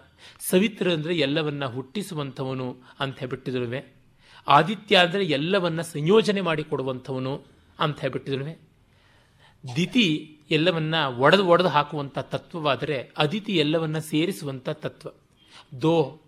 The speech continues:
ಅವಖಂಡನೆ, ಅವಸ್ಕಂದನೆ ಅನ್ನುವ ಧಾತುವಿನಿಂದ ನಮಗೆ ಗೊತ್ತಾಗುತ್ತೆ ದಿತಿ ಎನ್ನುವುದು ಸೀಳುವಂಥದ್ದು, ಡಿವೈಡಿಂಗ್ ಫೋರ್ಸ್ ಆದರೆ ಅದಿತಿ ಯೂನಿಫೈಯಿಂಗ್ ಫೋರ್ಸ್ ಅಂತ. ಆ ಕಾರಣವೇ ಇಂಟಿಗ್ರೇಟಿಂಗ್ ಫೋರ್ಸ್,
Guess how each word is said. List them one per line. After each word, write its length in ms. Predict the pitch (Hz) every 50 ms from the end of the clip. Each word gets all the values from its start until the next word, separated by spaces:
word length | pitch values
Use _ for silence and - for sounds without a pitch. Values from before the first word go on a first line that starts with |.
| _ -
ಅವಖಂಡನೆ, 840 | 160 147 151 - - - - - 175 165 151 151 143 143 147 143 131 123 113 - - _ -
ಅವಸ್ಕಂದನೆ 840 | 139 143 139 - - - 160 151 143 143 139 143 143 135 123 - - - - - -
ಅನ್ನುವ 220 | 147 143 135 127
ಧಾತುವಿನಿಂದ 640 | 123 107 117 131 143 156 - 165 156 151 143 135 139
ನಮಗೆ 240 | 170 160 143 131 131
ಗೊತ್ತಾಗುತ್ತೆ 920 | 120 127 127 - - 160 143 120 131 - - 185 151 123 117 - - _ _ _ _ _ _ _ _ _ _ _ - 131 120
ದಿತಿ 220 | 147 165 160 -
ಎನ್ನುವುದು 480 | 233 220 185 170 170 190 190 190 170 147
ಸೀಳುವಂಥದ್ದು, 1120 | - - - - 220 233 233 196 180 156 139 - - 147 131 120 123 127 117 113 127 - _ _ _ _ - - - _ - 139
ಡಿವೈಡಿಂಗ್ 480 | 147 160 196 214 226 220 202 190 170
ಫೋರ್ಸ್ 320 | - - 143 143 127 - -
ಆದರೆ 460 | 123 113 123 143 147 117 110 - - - - - -
ಅದಿತಿ 460 | - 139 139 170 208 - 208 160 143 139
ಯೂನಿಫೈಯಿಂಗ್ 600 | 127 135 151 196 226 190 190 175 156 151 151 139 -
ಫೋರ್ಸ್ 380 | - 127 120 120 123 - -
ಅಂತ. 200 | 143 123 113 - - - _ _ - - - - -
ಆ 220 | 143 143 160 208
ಕಾರಣವೇ 540 | 226 - 226 220 214 202 190 175 175 214 202
ಇಂಟಿಗ್ರೇಟಿಂಗ್ 920 | 175 143 135 127 143 165 185 - 247 226 185 240 226 226 220 220 202 180 151
ಫೋರ್ಸ್, 380 | - - 160 147 - - -